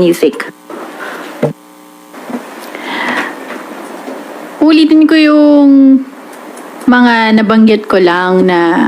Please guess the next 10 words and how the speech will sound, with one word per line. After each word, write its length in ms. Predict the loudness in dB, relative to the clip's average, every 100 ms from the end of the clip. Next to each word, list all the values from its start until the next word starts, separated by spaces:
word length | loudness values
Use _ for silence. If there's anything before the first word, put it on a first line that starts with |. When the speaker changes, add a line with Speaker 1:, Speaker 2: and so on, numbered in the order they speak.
| -2
Speaker 2:
ang 160 | -2
appreciation 800 | -2 0 0 2 2 2 0 0
ko 480 | 2 2 4 4 2
doon 480 | 2 0 2 2 2
sa, 640 | 0 0 0 0 0 -2 -6 -18 -20 -20 -20 -18 -18 -12 -8 -4 -4 -4
um, 800 | -4 -2 0 0 0 0 0 0 -4 -10 -12 -10 -12 -10 -2
alituntunin 880 | 0 2 2 4 4 4 4 4
ng 100 | 4 0
saligang 560 | 0 0 0 2 2 0
batas 480 | 0 0 0 -2